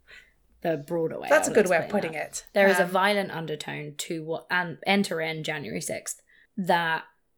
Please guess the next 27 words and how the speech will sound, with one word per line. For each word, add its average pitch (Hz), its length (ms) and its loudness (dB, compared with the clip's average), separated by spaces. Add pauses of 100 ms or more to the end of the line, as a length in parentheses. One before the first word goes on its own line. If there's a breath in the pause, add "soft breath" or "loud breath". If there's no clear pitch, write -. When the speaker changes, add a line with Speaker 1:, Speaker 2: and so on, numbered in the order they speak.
(380)
Speaker 1:
when 185 320 0
you 175 120 0
are 175 80 4
looking 190 540 2
at, 165 240 -4
in 175 80 -6
particular, 170 560 -4
when 160 140 -6
you're 160 100 -4
looking 170 260 -8
at 156 140 -6
a - 20 -6
news 175 260 -2
cycle 160 320 -4
that's 160 200 -6
heavily 175 320 0
political, - 580 -8 (360 loud breath)
whether 175 240 4
that 165 180 0
be 170 100 0
election 170 420 -2
outcomes 165 400 -4
or 160 140 2
what's 156 140 -4
happening 170 320 0
in 175 100 -6
Iran, 170 400 -2